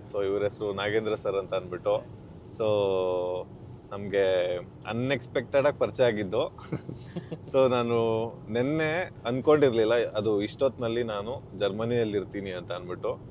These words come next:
So, ತುಂಬಾ ಜನ ಶಾಕ್ ಆಗಿರ್ತಾರೆ ನಾನು ಸ್ಟೋರಿ ಹಾಕಿರೋದ್ನೆಲ್ಲ ನೋಡ್ಬಿಟ್ಟು. ಏನ್ ಇವ್ನು ಮೊನ್ನೆ ತಾನೇ ಬಂದ, ಇಂಡಿಯಾದಲ್ಲಿ ಇದ್ದ, ಇವಾಗ ಸಡನ್ ಆಗಿ ಜರ್ಮನಿಗೆ ಹೋಗಿದ್ದಾನೆ ಅಂತ.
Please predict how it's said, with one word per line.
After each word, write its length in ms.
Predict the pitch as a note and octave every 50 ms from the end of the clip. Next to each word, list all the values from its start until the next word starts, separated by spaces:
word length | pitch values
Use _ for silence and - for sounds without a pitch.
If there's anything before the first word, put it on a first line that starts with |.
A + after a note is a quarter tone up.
| - - - - - -
So, 120 | A2 G2+ F#2
ತುಂಬಾ 200 | A2 A2 A#2 A2
ಜನ 180 | G#2+ A2+ A2+
ಶಾಕ್ 280 | A2 A2 A2 G#2+ G#2 A2
ಆಗಿರ್ತಾರೆ 400 | G#2+ G2 G2+ G2 - G2+ G#2 G#2
ನಾನು 160 | G#2 G2+ G2
ಸ್ಟೋರಿ 320 | - - - G#2+ G2+ G#2+
ಹಾಕಿರೋದ್ನೆಲ್ಲ 540 | G#2 G2 - - G2 G2 F#2 F#2 F#2+ G2 G2+
ನೋಡ್ಬಿಟ್ಟು. 440 | G2 F#2+ F#2+ F#2+ F2+ F2+ E2+ - G#2 G#2+ - - - - - - - - - - - A2
ಏನ್ 120 | A#2+ B2
ಇವ್ನು 360 | B2 A#2+ A2+ A#2 A#2 A2+ A2
ಮೊನ್ನೆ 320 | G#2 G2+ G#2 G2+ G#2+ A2+ A#2
ತಾನೇ 240 | A2+ A#2 A2 A2+ A2
ಬಂದ, 480 | G2 G#2 G2+ F#2+ F#2+ G2 F#2+ F#2+ F#2+
ಇಂಡಿಯಾದಲ್ಲಿ 500 | F#2+ F#2+ G#2 G#2+ A#2 A2 G2 G#2+ G2 G2
ಇದ್ದ, 140 | F#2+ F2+ - G2+ G2+ F#2+ F#2+ F#2 F#2 F#2 - - - -
ಇವಾಗ 160 | F#2+ G2+ G2+
ಸಡನ್ 360 | F#2 - G#2+ G2 G#2 G#2+ G#2+ G#2+
ಆಗಿ 120 | G#2+ G2
ಜರ್ಮನಿಗೆ 380 | F#2 G2 F#2+ G2 G2+ G2+ G2 F#2+
ಹೋಗಿದ್ದಾನೆ 360 | G2 F#2 F#2 F2+ F#2 F#2 F2+
ಅಂತ. 200 | F2+ F2+ -